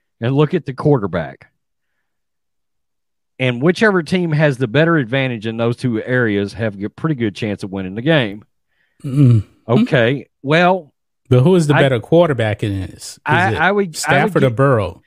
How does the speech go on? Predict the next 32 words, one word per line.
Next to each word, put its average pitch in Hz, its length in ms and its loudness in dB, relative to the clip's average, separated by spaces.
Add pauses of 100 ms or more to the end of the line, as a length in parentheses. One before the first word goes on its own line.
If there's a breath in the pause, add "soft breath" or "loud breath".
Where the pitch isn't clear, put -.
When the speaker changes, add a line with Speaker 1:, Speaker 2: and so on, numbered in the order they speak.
(240)
Speaker 1:
I 160 160 2
would 220 160 -4
give 190 200 0
the 180 180 -4
edge 196 480 2
at 160 260 -2
coach 180 580 2 (100)
to 170 140 0
Sean 147 320 0
McVay. 156 680 0 (540)
Speaker 2:
I 120 120 4
would 107 220 2
too. 123 320 -2 (440)
Speaker 1:
But 160 500 2 (680)
I'll 233 240 2
argue 175 440 0
to 175 120 -12
the 165 160 -2
absolute 190 560 -2
death 196 320 2
if 139 140 -4
Joe 165 200 2
Burrow 151 360 2
ain't 139 160 -2
already 143 400 0
a 110 40 -2
better 113 240 -2
quarterback 113 520 -2
than 110 120 -8
Matthew 107 320 -6
Stafford. 92 460 -8 (1500)
Speaker 2:
Yeah, 131 160 0